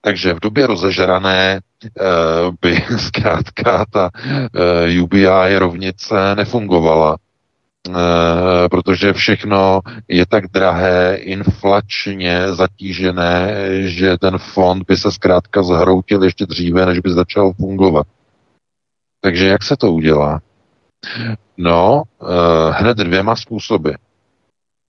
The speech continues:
Na jedné straně musíte, eh, lidi, eh, naučit jíst laciněji, méně a, eh, takové produkty a takové jídlo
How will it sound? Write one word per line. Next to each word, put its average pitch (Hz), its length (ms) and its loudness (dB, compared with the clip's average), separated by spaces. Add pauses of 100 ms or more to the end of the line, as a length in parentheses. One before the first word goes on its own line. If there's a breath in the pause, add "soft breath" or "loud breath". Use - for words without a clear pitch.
(140)
Na 90 120 0
jedné 95 340 0
straně 90 720 -4 (680)
musíte, 92 540 -2
eh, 85 880 -2 (120)
lidi, 90 500 0 (180)
eh, 87 380 2
naučit 90 540 -2
jíst 90 500 -2 (140)
laciněji, 87 880 0 (200)
méně 90 680 -2 (260)
a, 85 300 2
eh, 85 1080 0
takové 98 440 0
produkty 95 720 -2 (300)
a 85 180 -2
takové 90 480 0
jídlo 90 640 2